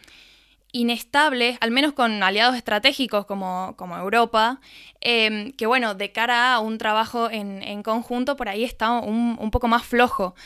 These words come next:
Y bueno, y si algo nos ha mo-, demostrado el, el impacto de, de la pandemia este año es que, eh, las fronteras por ahí son prescindibles cuando se trata de, eh, problemáticas que, que no distinguen de, de países ni mucho menos de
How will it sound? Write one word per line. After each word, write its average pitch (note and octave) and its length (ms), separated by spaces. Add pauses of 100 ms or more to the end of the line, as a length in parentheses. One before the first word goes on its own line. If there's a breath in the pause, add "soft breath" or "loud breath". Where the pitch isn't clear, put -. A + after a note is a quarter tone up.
(300 loud breath)
Y - 80
bueno, A#3 240
y F#3+ 400
si - 160
algo A#3+ 240
nos A#3 140
ha A3 80
mo-, A#3 140
demostrado G#3+ 500
el, G#3+ 240
el G3+ 160
impacto G3+ 480
de, G3+ 220
de G3+ 100
la G3 120
pandemia G#3 380
este A#3 180
año C4 240
es B3 120
que, A#3+ 280 (360 loud breath)
eh, G3 500
las G#3 260
fronteras A#3 500
por A3 120
ahí G#3+ 160
son A#3 220
prescindibles A3+ 520
cuando G#3 220
se G3+ 140
trata G#3+ 360
de, G#3+ 300 (400 loud breath)
eh, G3 380
problemáticas A3+ 720
que, F#3+ 420
que F#3+ 140
no G3+ 180
distinguen A3+ 640
de, F3 300
de G3+ 140
países G#3+ 540
ni G3+ 140
mucho G#3 280
menos G3+ 300
de F#3+ 340